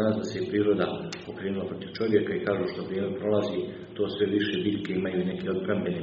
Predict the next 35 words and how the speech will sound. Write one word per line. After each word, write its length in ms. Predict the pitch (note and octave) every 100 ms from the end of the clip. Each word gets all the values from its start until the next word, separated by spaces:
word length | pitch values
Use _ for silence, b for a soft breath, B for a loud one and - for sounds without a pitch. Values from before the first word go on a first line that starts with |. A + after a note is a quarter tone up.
| E2
mehanizme 600 | E2 E2+ F#2 F#2 G2 F#2+ F#2+ B B B -
i 60 | F#2 F2+
životinje 640 | F2+ F#2+ F#2+ G2 F#2+ F#2 E2+
i 100 | -
sve 160 | G#2+ G#2+ G2+
nekako 260 | F#2+ - F2+
okreće 340 | F2+ G2 F#2 F#2
se 180 | - E2 - B B B B -
i 200 | F2+ F2+
protiv 260 | F2+ F2+ F2+ F2+
čovjeka 420 | G#2+ G2+ F#2+ - F#2
i 120 | E2+ -
čovjek 260 | F#2 F#2 F#2
protiv 240 | - F2 E2+
prirode 480 | F#2+ G2+ G#2 F#2+ F#2+
i 140 | F#2 F2+
sve 200 | - G2
tako 300 | F#2 F#2+ F#2+ F2+ F#2 B B -
je 80 | F#2 F#2+
negdje 200 | F#2 F#2
udaljeno 520 | F#2 G2 F#2+ F2+ F2+
od 120 | E2+ E2+
Boga 300 | F#2+ F#2 E2+ D#2+
i, 20 | D#2+ D#2+ - - B B B B B - F2
i 100 | -
to 100 | G2
je 140 | F#2+
nažalost 380 | F#2+ F#2+ F2+ - G2+
sve 120 | F#2 - - -
posljedica 540 | G2+ - F#2 F2+ E2+
tog 240 | E2+ F#2 - -
pada 380 | G2 F2+ D#2+ D#2 E2 - - -
Adama 440 | E2 F#2 G#2+ A2 G#2+
koji 280 | F#2+ F2+
mi 100 | F#2